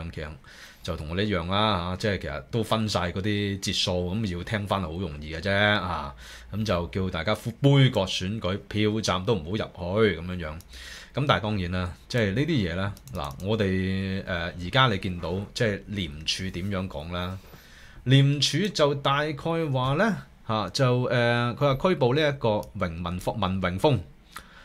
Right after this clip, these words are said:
呢一個人去 share 阿黃世澤嘅文。噉啊，主要就係話，嗱，佢投白票啦，嚇，即係佢叫人哋，誒，唔係投白票啊，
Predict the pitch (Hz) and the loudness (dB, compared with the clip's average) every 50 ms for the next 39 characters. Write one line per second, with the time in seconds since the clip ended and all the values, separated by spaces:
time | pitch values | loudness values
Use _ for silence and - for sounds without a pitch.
0 | - - - - 180 156 131 113 101 120 123 - - - - - - - - - | -18 -6 0 2 4 6 6 6 6 4 2 0 -6 -14 -20 -20 -20 -20 -20 -2
1 | - 135 135 - 170 160 113 85 78 90 101 101 101 92 80 80 87 - 98 90 | 2 6 6 8 8 8 6 4 4 2 2 2 2 0 -2 -2 -2 -2 -2 -2
2 | 92 80 - 92 82 73 80 95 107 95 - - - - - - - - - - | -2 -4 -4 -6 -4 -4 -4 -4 -4 -6 -10 -16 -20 -20 -20 -20 -20 -20 -20 -18
3 | - - - - 226 - - 160 175 185 165 147 139 131 110 110 104 98 95 95 | -18 -12 -4 -2 -2 0 2 4 6 6 6 6 6 6 6 6 4 4 2 2
4 | - 101 80 71 - - - - 131 131 - 92 80 90 98 95 - - 110 110 | 0 0 -2 -2 -4 -8 -4 -2 0 0 0 0 0 2 2 2 2 2 2 2
5 | 113 117 120 120 113 - - - - - - - - - - - - - 92 85 | 4 4 2 0 -2 -6 -12 -20 -20 -20 -20 -20 -20 -20 -20 -16 -10 -8 -6 -6
6 | - - 170 165 127 - 113 110 - 120 104 87 82 98 98 95 98 - 95 90 | -2 2 4 4 6 6 4 4 4 2 2 2 2 2 0 0 0 0 -2 -2
7 | 85 90 92 92 85 92 82 80 - 95 92 - 104 101 95 95 92 90 | 0 2 2 2 2 0 -2 -2 -2 -2 -2 0 0 0 2 2 0 -2